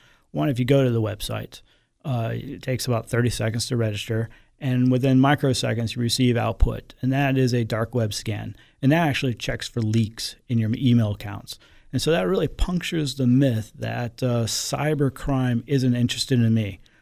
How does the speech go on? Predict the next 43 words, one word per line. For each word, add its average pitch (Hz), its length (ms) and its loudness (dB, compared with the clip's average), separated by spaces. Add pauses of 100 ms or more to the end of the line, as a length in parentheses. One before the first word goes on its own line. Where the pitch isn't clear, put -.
(100)
Well, 127 300 -6 (100)
if 123 140 -4 (280)
you 135 200 0
have 131 180 0
files, 127 560 -6
we 127 160 0
detect 139 400 -8
you 127 80 -6
have 127 160 -8
files 120 400 -4
on 123 140 0
the 117 100 -2
dark 123 380 -4
web. 107 140 -2
They're 123 120 -2
being 123 420 2
reviewed, 143 480 2
traded, 135 460 2
and 127 100 2
sold 120 500 2 (120)
without 107 300 -2
your 110 100 -12
permission. 117 560 2 (120)
That's 135 160 -8
a 135 40 -14
bad 147 300 -4
thing. 123 320 0 (480)
And 139 120 0
so 147 460 4 (220)
being 165 200 4
aware 147 360 4
of 139 140 4
that, 117 500 -6
um, 135 580 2 (140)
now 127 240 -2
you 131 220 0
want 131 260 2
to 127 180 0
actually 123 460 -4
go 123 260 -4
into 123 160 -4
more 117 160 0
detail, 120 640 -2